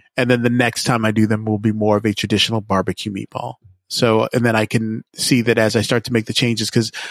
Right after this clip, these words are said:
I probably wouldn't put so much ricotta cheese and, um, and, uh, uh, Parmesan cheese into something that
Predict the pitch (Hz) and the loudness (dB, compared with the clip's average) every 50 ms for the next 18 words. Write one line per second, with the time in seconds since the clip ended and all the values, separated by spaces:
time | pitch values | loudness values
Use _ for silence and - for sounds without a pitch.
0 | - - - - - - - 143 131 120 127 120 113 127 131 123 123 117 107 - | -16 -12 -6 -6 -4 -2 0 0 0 2 2 2 4 4 2 2 0 -4 -2 0
1 | 131 123 120 - - - - 127 113 107 110 107 107 107 104 - - - - - | 0 0 0 0 -2 -4 0 0 0 2 2 2 2 0 -2 -4 -6 -6 -6 -8
2 | - - - - - - - _ - 107 101 - - 113 104 101 101 95 - - | -10 -14 -18 -18 -18 -20 -10 _ 0 0 0 0 0 0 2 2 2 0 2 2
3 | - 113 107 101 101 98 98 98 98 98 - 92 90 87 87 95 101 98 - - | 2 4 4 2 2 2 0 0 0 -2 -2 -2 -2 -4 -4 -6 -8 -8 -6 -4
4 | - 104 101 50 - - - 92 - _ _ - - - _ - 117 101 95 101 | -2 -2 -2 -4 -6 -8 -14 -20 -20 _ _ -8 -8 -8 _ -2 -2 -2 0 2
5 | 98 107 107 110 107 110 - - - 107 98 - - - 117 107 101 110 104 101 | 2 2 2 2 0 -2 -4 -2 0 0 0 0 0 0 0 0 2 2 2 2
6 | - - 113 104 98 98 107 101 98 - 101 - 113 101 - 110 101 98 95 95 | 2 2 2 2 2 2 0 -2 -2 -2 0 0 0 0 -2 -2 -2 0 0 0
7 | - | -2